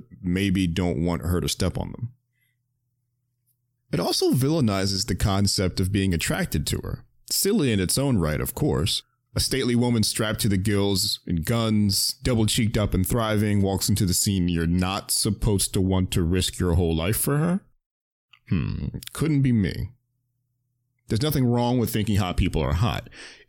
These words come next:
If Hideo Kojima just admitted from the get-go that he designed Elite Sniper Quiet to have her boobs out in Metal Gear Solid five: The Phantom Pain because he liked looking at them, he might have saved himself some embarrassment later on.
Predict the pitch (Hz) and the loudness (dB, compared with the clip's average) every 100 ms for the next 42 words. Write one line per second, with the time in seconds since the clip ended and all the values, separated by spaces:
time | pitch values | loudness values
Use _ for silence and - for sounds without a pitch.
0 | - 110 131 123 117 117 117 117 110 101 | -4 0 0 0 -2 0 0 2 2 2
1 | 98 - - - 110 - 104 98 107 143 | 0 -4 -10 -6 -2 -2 0 2 2 2
2 | 127 101 123 123 95 90 117 - 120 80 | 0 0 0 0 0 0 -2 -2 0 0
3 | 69 90 123 95 87 82 90 101 98 85 | 0 0 0 0 0 0 -2 0 0 0
4 | 92 87 - 95 87 78 - 107 98 85 | 0 0 0 0 0 -2 -2 -2 0 -2
5 | 95 92 92 82 82 98 113 92 85 82 | -2 0 0 0 2 2 2 0 -2 -2
6 | 82 85 87 82 - 82 78 - 80 78 | -2 0 0 0 0 0 0 0 -2 -2
7 | 76 76 67 65 - 208 165 123 - 98 | -2 0 0 0 0 0 2 0 0 0
8 | 104 87 82 80 92 180 165 90 67 - | 0 -2 -2 0 0 0 -2 -2 -4 -8
9 | - 58 175 - _ _ _ _ 107 98 | -6 -2 -2 -4 _ _ _ _ -2 0
10 | 92 - 117 131 117 110 - 101 - 98 | 0 0 0 0 0 0 0 0 0 2
11 | 92 95 95 87 80 69 69 60 58 - | 2 0 0 0 0 0 -2 -2 -4 -6
12 | - | -10